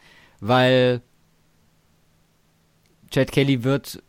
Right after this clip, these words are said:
hat, wird eine große Chance haben, im Practice Squad zu bleiben. Paxton Lynch, weiß ich nicht, aber wie gesagt, scheiß drauf,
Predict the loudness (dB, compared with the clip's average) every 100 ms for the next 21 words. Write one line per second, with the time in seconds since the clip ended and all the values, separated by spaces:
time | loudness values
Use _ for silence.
0 | _ _ -8 -4 -4 -6 -6 -6 -6 -4
1 | -6 -4 -4 -2 -2 -2 -2 -4 -6 -6
2 | -10 -8 -8 -8 -4 -2 -2 -4 -14 _
3 | _ _ _ _ _ _ -20 -8 -6 -4
4 | -4 -2 0 -2 -4 -12 -20 _ _ -4
5 | -2 -2 -4 -6 -6 -6 -6 -2 -4 -6
6 | -12 -8 -6 -6 -10 -20 -12 -10 -10 -12
7 | -14